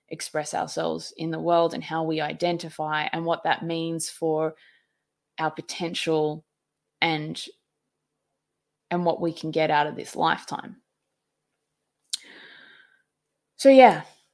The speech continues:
I managed to talk about E Ps and gender identity in this episode, so I'm happy about that. I hope you enjoyed this,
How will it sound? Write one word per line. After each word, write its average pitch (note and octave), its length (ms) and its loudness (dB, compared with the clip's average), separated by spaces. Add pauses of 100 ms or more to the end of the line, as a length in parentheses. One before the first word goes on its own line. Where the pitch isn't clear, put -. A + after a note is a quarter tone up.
(140)
I G#3+ 60 0
managed A#3 280 4
to - 40 -6
talk C#4 140 4
about A#3 240 6
E B3 140 4
Ps A#3 420 4
and G#3+ 240 2
gender G#3+ 320 4
identity F#3 420 0
in F3 80 -4
this F3 140 -4
episode, F#3+ 360 -2
so F3 140 0
I'm A3+ 180 2
happy G#3+ 460 -2
about E3+ 300 0
that. E3 180 2
I - 40 -2
hope D4+ 300 0
you E4 140 0
enjoyed F#3 540 0
this, - 420 -8